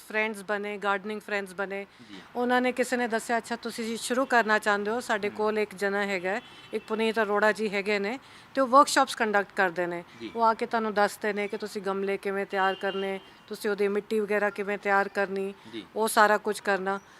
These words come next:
Speaker 1: ਤਾਂ ਫਿਰ ਉਹਨਾਂ ਦੀਆਂ ਵਰਕਸ਼ਾਪਸ ਕੁਝ ਅਟੈਂਡ ਕੀਤੀਆਂ, ਬਾਕੀ ਫਿਰ ਪੜ੍ਹ ਪੁੜ੍ਹ ਕੇ ਕੀਤਾ।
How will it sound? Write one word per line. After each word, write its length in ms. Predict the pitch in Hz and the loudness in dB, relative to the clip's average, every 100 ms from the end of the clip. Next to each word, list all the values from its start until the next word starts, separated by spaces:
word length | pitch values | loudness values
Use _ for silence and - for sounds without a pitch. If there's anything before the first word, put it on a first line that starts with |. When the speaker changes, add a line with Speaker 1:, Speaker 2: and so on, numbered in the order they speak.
| - - - | -20 -20 -8
Speaker 1:
ਤਾਂ 100 | 220 | -2
ਫਿਰ 180 | 262 240 | 2 4
ਉਹਨਾਂ 220 | 247 247 | 4 2
ਦੀਆਂ 180 | 233 220 | 2 0
ਵਰਕਸ਼ਾਪਸ 480 | 220 220 226 220 - | 0 0 -2 -2 -4
ਕੁਝ 200 | 220 214 | -2 0
ਅਟੈਂਡ 300 | 214 220 208 | 0 0 -2
ਕੀਤੀਆਂ, 440 | 226 - 226 220 | -6 -4 -2 0
ਬਾਕੀ 320 | 208 202 208 | 2 0 -2
ਫਿਰ 180 | - 180 | -4 -4
ਪੜ੍ਹ 240 | - 208 | 2 0
ਪੁੜ੍ਹ 220 | 202 220 202 | 2 -4 -2
ਕੇ 120 | 214 | -4
ਕੀਤਾ। 380 | 214 - 208 | -4 -2 -4